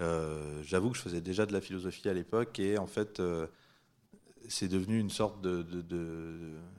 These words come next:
de, de, de pompe à intuition, quoi. C'est-à-dire, tout d'un coup, je me suis dit, euh,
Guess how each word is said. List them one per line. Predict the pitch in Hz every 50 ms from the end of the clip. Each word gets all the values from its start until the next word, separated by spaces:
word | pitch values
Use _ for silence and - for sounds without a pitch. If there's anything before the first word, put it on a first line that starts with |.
| 92 90
de, | 90 82
de, | 78 - - - - - - - - - _ _ - 98
de | 95 90
pompe | - - - 113 117 104 -
à | 104
intuition, | 95 90 87 - - 98 - - - 113 104 92
quoi. | - 82 80
C'est-à-dire, | 78 92 90 -
tout | - -
d'un | 87 82
coup, | - - 107
je | 98
me | 92 85
suis | 78 - -
dit, | 82 95 104 113
euh, | 107 92 85 78